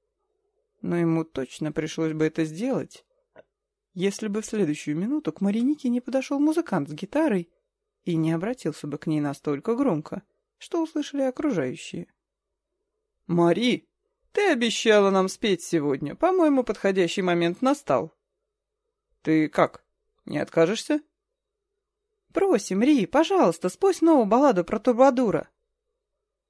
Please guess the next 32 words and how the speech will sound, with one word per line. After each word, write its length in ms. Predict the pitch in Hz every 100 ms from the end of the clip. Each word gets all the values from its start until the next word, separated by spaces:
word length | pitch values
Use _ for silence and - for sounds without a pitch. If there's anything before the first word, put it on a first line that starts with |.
| _ _ _ _ -
Она 320 | 185 185 311
нисколько 520 | 330 311 254 196 175
не 120 | 175
стала 300 | 165 165 156
отнекиваться 1000 | 151 - 185 254 254 240 - - 220 214 -
или 260 | 311 349 190
выказывать 580 | 160 165 170 156 156
стеснение, 800 | - 160 - 170 196 254 254 262 - _ _ _ _
коротко 380 | - 427 - 233
кивнула 420 | - 226 214 196
головой 460 | 180 185 180 311 311
и 20 |
взяла 300 | 175 220 330
в 60 | 220
руки 220 | 285 196
протянутую 640 | 160 156 175 180 185 185
ей 160 | 185 190
гитару. 580 | 220 262 - 160 165 - _ _ _ _ _ _ _ _
А 160 | - -
публика 460 | 151 160 185 -
уже 180 | 269 254
расступилась, 720 | 254 - - 160 165 247 -
высвобождая 580 | 190 - 160 170 165 160
центр 320 | 165 165 175
гостиной, 640 | 170 175 - 175 175 240 285
и 20 |
кто-то 260 | - 254 349
поставил 460 | 302 285 277 269
для 140 | 220 233
неё 260 | 226 220
там 200 | 214 226
стул. 380 | 233 - 135 -